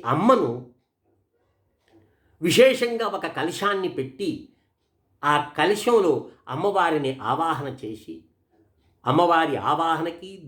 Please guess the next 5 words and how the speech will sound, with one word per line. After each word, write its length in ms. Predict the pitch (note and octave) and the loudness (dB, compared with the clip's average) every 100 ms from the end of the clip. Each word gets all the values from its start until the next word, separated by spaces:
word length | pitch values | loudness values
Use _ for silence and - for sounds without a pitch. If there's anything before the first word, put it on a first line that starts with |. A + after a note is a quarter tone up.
| - | -14
ధ్యానానికి, 720 | B2 A#2 D#3+ F3 F3 E3+ - G3 - - | -4 0 2 0 -2 -6 -8 -10 -10 -2
పాద్యానికి, 840 | B2 D#3 D#3 F3+ F3+ E3+ - G3 G3 - - - | -2 -2 -2 -2 -2 -8 -10 -14 -14 -20 -12 0
అలాగే 400 | C#3+ F#3 G3 A#3 - - _ | 2 4 2 0 -4 -20 _
అర్ఘ్యానికి, 800 | A2+ C#3+ D#3+ D3 G3 G#3 G#3 G#3+ E3 - | -4 -4 -4 -2 0 0 -4 -6 -8 -6
ఆచమనానికి 880 | A2 D#3+ F#3 G3+ G3+ G3+ G#3 G#3 G3 | 0 0 2 -2 0 -2 -6 -10 -12